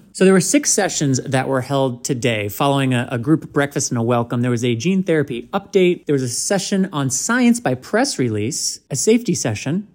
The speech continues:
a variability and durability session,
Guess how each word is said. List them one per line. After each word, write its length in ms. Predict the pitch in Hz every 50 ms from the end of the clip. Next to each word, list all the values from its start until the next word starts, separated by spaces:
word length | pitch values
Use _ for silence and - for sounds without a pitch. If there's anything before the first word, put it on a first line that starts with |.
| _ _ -
a 60 | 156
variability 680 | 127 - 160 175 180 180 175 151 139 165 170 170 151 156
and 160 | 147 135 135
durability 480 | 151 214 262 208 127 117 110 110 107 104
session, 600 | - - 139 135 131 - 202 196 196 196 185